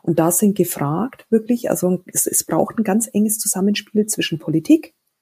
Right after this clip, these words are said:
also Gesetzgebung, aber auch Subventionen, zwischen Wirtschaft, also Produktentwicklung, aber auch,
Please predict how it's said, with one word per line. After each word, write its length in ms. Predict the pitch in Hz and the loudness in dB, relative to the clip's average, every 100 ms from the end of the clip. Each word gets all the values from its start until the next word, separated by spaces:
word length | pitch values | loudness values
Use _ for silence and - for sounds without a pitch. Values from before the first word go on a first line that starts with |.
| _ _ - | _ _ -10
also 140 | 160 | -8
Gesetzgebung, 840 | 147 - 233 - 226 214 226 220 | -2 0 0 2 2 4 2 2
aber 280 | 165 165 - | 0 0 2
auch 180 | - 160 | 0 0
Subventionen, 840 | - 156 160 175 208 226 233 233 - _ | -4 -4 -2 0 2 2 2 0 -4 _
zwischen 400 | - 185 160 185 | -4 0 2 4
Wirtschaft, 560 | 208 240 - 233 214 - | 4 2 0 -2 -2 -4
also 160 | 170 165 | -6 -4
Produktentwicklung, 960 | - 175 196 - 170 214 - 233 214 | -2 -2 -4 -4 -2 -4 -2 0 0
aber 280 | 202 170 - | -2 -2 0
auch, 320 | 156 170 - | 2 2 0